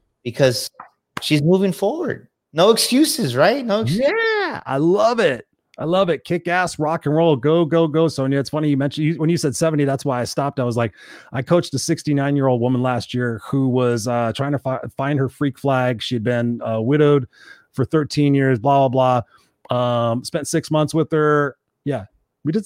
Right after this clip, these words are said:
Speaker 2: we did six months. Yeah, we did six months or almost a year. Um, and now she just reported, uh, two days ago that she's getting married. So we went through the whole process. She started dating while I was coaching her. I, we, she was afraid of what her church was gonna say.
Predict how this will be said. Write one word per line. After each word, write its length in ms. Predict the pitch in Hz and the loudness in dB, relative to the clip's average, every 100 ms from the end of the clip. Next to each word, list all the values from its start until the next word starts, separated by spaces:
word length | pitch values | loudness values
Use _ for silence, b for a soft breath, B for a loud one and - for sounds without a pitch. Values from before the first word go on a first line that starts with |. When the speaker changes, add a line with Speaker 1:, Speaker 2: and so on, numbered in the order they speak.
| - | -4
Speaker 2:
we 100 | 131 | -4
did 140 | 143 160 | -4 -6
six 200 | 180 - | -8 -6
months. 280 | 202 180 - | -8 -8 -4
Yeah, 140 | 139 | 0
we 80 | 147 | 0
did 100 | 143 | 0
six 160 | 165 | -2
months 180 | - 95 | -4 -4
or 300 | 127 107 107 | -4 -4 -4
almost 240 | 120 143 113 | -4 -4 -4
a 40 | |
year. 260 | 110 104 - B B _ | -4 -4 -8 B B _
Um, 460 | 143 139 135 131 139 | 2 4 4 2 0
and 180 | 139 135 | -2 2
now 220 | 139 143 | 2 2
she 180 | 143 147 | 0 0
just 220 | 139 135 | 0 -2
reported, 500 | 143 117 139 135 123 | -4 -2 0 0 -2
uh, 220 | 117 120 113 | -2 -4 -2
two 120 | 151 | 2
days 220 | 143 127 | 2 2
ago 220 | 117 123 | 0 -2
that 100 | 113 | -2
she's 140 | 110 107 | -4 -4
getting 180 | 110 | -4
married. 300 | 101 95 92 - _ _ _ _ | -4 -4 -8 -10 _ _ _ _
So 220 | - 123 | -2 4
we 160 | 117 139 | 6 6
went 140 | 147 | 6
through 100 | - | 4
the 60 | 131 | 4
whole 120 | 160 | 4
process. 300 | 151 156 147 | 4 2 2
She 80 | 165 | -4
started 380 | 139 135 120 101 | -2 -2 -2 0
dating 340 | 143 151 147 | 2 4 4
while 120 | 143 | 2
I 40 | 143 | 0
was 140 | 139 | -2
coaching 340 | - 147 - 139 | -2 -2 -2 -4
her. 260 | 139 131 123 | -4 -4 -4
I, 140 | 131 | -4
we, 180 | 135 135 B B | -4 -4 B B
she 180 | - 151 | -6 0
was 140 | 147 135 | 0 0
afraid 240 | - 135 | -2 0
of 80 | 127 | 0
what 80 | 113 | -2
her 80 | |
church 300 | 107 160 160 | -2 -4 -2
was 100 | 156 | -4
gonna 160 | 151 147 | -4 -4
say. 400 | - 147 135 | -2 0 2